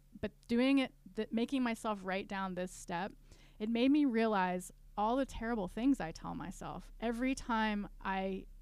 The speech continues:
I s-, either anticipate a scary performance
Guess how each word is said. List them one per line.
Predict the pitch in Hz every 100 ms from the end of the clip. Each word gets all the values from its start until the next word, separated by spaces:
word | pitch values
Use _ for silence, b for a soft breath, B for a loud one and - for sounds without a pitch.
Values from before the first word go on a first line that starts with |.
| -
I | 196
s-, | 190 - -
either | - 214 196
anticipate | 190 190 262 247 285 262 247 - -
a | 226 240
scary | - 214 202 208 208 202 -
performance | 214 214 220 214 220 220 -